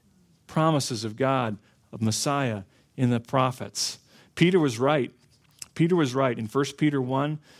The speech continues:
in verses ten and twelve when he tells, ten to twelve, when he tells us, "The prophets of old, indeed, they said they prophesied of the grace that would come." And they were not serving themselves, he says, "but you in these things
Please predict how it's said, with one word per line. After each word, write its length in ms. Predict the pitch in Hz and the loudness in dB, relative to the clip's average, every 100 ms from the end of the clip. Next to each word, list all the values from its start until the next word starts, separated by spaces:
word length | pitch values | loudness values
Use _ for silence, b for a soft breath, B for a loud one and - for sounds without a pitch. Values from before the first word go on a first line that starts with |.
| B B | B B
in 120 | 127 | -2
verses 360 | 113 135 135 117 | 2 0 0 -6
ten 200 | - 147 | 0 0
and 140 | 139 | 0
twelve 400 | 131 139 139 143 | 0 2 2 0
when 100 | 135 | -4
he 120 | 123 123 | -6 -6
tells, 360 | - 139 139 | 0 2 2
ten 200 | 139 147 | 0 -2
to 60 | 135 | -2
twelve, 260 | - 139 135 | 0 0 0
when 100 | 123 | -4
he 60 | |
tells 260 | 117 135 131 | -2 0 0
us, 140 | 117 | -4
"The 80 | 113 | -8
prophets 480 | 110 139 147 147 131 | -4 0 0 -2 -8
of 100 | 120 | -8
old, 360 | - 139 143 117 | -2 0 0 -4
indeed, 500 | 120 120 147 147 - B B | -8 -2 0 0 -2 B B
they 100 | - | -2
said 240 | 127 143 131 | 0 0 0
they 100 | 120 | -2
prophesied 680 | - 143 139 143 - 143 135 | -2 0 0 -2 -2 0 -2
of 100 | 117 | -4
the 80 | |
grace 380 | 107 123 127 123 | -6 -2 -2 -4
that 160 | 127 - | -6 -6
would 160 | 113 | -8
come." 320 | - 107 95 95 - _ _ _ _ _ _ _ _ _ _ _ _ b b b b b | -8 -8 -6 -10 -20 _ _ _ _ _ _ _ _ _ _ _ _ b b b b b
And 140 | 127 | 4
they 80 | 135 | 6
were 140 | 135 | 4
not 280 | 139 143 165 | 0 0 -2
serving 360 | - 170 156 156 | 0 0 2 0
themselves, 580 | 139 - 156 147 139 123 | -2 -2 2 4 4 0
he 80 | |
says, 280 | 127 135 123 | -4 -2 -2
"but 200 | 120 131 | -2 -4
you 360 | 131 143 185 156 | -2 2 2 2
in 140 | 139 | 0
these 260 | 139 143 - | 0 -2 -2
things 440 | 160 151 113 - | 2 2 2 -4